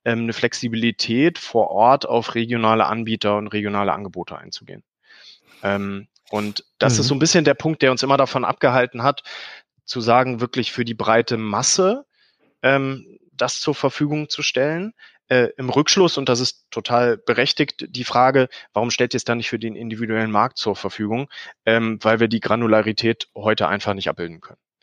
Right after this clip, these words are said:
Speaker 1: Ähm,
Speaker 2: Mhm.
Speaker 1: würde ich, würde ich gerne, kriegen wir heute einfach noch nicht hin. Ähm, wir, äh, haben hier intern <laughs> ein riesiges, äh, I-T-Projekt, ähm, und, äh, intern sage ich immer, wir tauschen alles aus, was einen Stecker hat.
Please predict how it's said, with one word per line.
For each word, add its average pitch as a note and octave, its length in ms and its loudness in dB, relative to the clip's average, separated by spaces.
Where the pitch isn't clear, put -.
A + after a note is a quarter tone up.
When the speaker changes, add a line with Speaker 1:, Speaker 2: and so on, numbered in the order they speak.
Speaker 1:
Ähm, G#2+ 460 0
Speaker 2:
Mhm. A2+ 180 -8
Speaker 1:
würde D3 240 2
ich, C3+ 220 -4
würde D#3+ 140 6
ich F3 100 2
gerne, D3 320 4
kriegen C3 260 -4
wir A#2 100 2
heute B2+ 200 2
einfach A#2 260 -2
noch A#2 120 -6
nicht A2 180 -8
hin. E3 240 -2
Ähm, B2+ 400 0
wir, B2+ 400 2
äh, B2+ 380 2
haben D3 180 -2
hier C3+ 260 2
intern D3 440 2
<laughs> - 460 -8
ein A2+ 60 -6
riesiges, C3 680 0
äh, A#2 420 2
I-T-Projekt, D3+ 880 0
ähm, B2+ 540 -2
und, B2 400 -6
äh, B2 300 0
intern C#3+ 300 2
sage C3 220 4
ich A#2+ 100 -4
immer, C3+ 360 4
wir B2 80 2
tauschen C3 280 0
alles B2+ 220 2
aus, A2+ 180 0
was B2 140 0
einen A#2+ 60 -6
Stecker C#3+ 280 2
hat. E3 180 -2